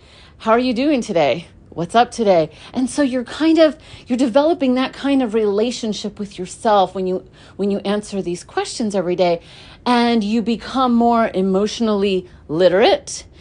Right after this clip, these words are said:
and you practice embodiment. And those are things that I talk about in my twelve Practices ebook, which you can also see at Joy Based Living. So the, it kinda all works together, but they each,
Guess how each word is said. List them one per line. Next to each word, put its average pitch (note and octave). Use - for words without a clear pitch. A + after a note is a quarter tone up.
and G#3
you G3
practice A3
embodiment. F#3
And A3+
those C4
are C4+
things A3
that G#3
I G3+
talk F#3
about G3
in F3
my G#3
twelve F#3+
Practices G3
ebook, E4
which G3
you A#3+
can F#4+
also A#4+
see G#3+
at A2+
Joy E3
Based C#3
Living. D3+
So C#4+
the, C4+
it B3
kinda G#4
all B3+
works C4
together, A3
but G#3
they G#3
each, -